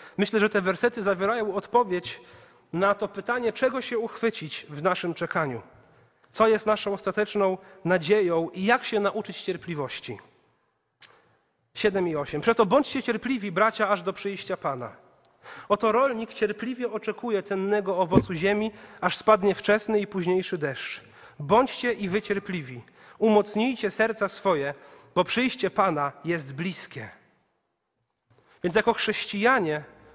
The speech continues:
przede wszystkim uczymy się cierpliwości, czekając na powtórne przyjście naszego Pana. Odpowiedzią na naszą niecierpliwość,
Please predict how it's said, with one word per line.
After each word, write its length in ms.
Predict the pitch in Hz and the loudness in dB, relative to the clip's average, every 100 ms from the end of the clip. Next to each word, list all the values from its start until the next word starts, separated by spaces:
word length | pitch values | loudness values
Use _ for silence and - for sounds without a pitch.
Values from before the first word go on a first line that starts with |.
| _ - | _ -2
przede 320 | - 226 220 | 2 4 2
wszystkim 680 | - 285 - - - 151 156 | 0 -2 -2 -8 -6 -4 -4
uczymy 300 | 175 214 208 | 0 2 2
się 140 | 196 | -2
cierpliwości, 840 | - 185 180 175 180 185 - 156 - - - | 0 -2 -2 -4 -2 -2 -8 -14 -16 -20 -10
czekając 640 | - 190 - 220 175 170 | -8 -6 -4 -4 -4 -4
na 100 | 185 | -4
powtórne 500 | 175 185 - 214 180 | -4 -6 -2 -2 -2
przyjście 360 | 170 - 185 185 | -4 -6 -6 -4
naszego 360 | 175 - 170 175 | -4 -6 -6 -4
Pana. 360 | 190 156 127 - - _ _ _ _ _ - - | -4 -4 -8 -14 -20 _ _ _ _ _ -18 -4
Odpowiedzią 760 | - 214 - 214 175 277 214 202 | 0 2 2 -2 0 -2 0 0
na 180 | 190 190 | 2 2
naszą 460 | 202 196 202 185 160 | 2 0 0 0 -2
niecierpliwość, 1200 | 175 214 247 202 185 - 190 127 131 - - | 0 0 0 -2 -4 -4 -6 -6 -12 -14 -20